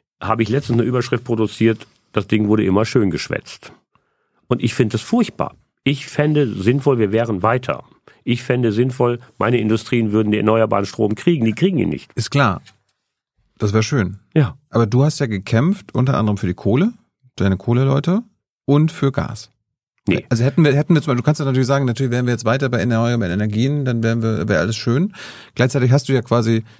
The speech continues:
Speaker 2: dafür lobbyiert, dass wir weiterhin Kohle ausbuddeln.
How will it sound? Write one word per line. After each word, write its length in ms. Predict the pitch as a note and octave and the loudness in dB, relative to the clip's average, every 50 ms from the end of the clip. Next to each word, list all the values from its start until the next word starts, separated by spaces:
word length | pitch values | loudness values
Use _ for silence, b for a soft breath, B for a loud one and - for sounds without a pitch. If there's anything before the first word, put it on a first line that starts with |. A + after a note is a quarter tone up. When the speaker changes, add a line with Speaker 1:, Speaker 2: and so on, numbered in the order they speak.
| b - | b -2
Speaker 2:
dafür 380 | - A#2 G#2+ - B2+ A2 G#2+ G2 | 0 0 0 2 2 2 4 4
lobbyiert, 480 | A2 G2+ A2 G#2+ - C3 D#3 D#3+ - | 2 2 2 2 2 2 2 2 2
dass 160 | A#2 A2+ - | 0 -2 0
wir 100 | B2+ A2+ | -2 0
weiterhin 360 | G2+ G#2+ A#2 A#2+ C3 A2+ A#2 - | 2 2 2 2 0 0 0 0
Kohle 280 | - A#2 A2+ G#2+ E2+ | 0 0 0 0 0
ausbuddeln. 500 | - D2+ F#2 - - F2+ E2 D#2 C#2 - | 0 -2 -4 -6 -4 -4 -4 -4 -4 -8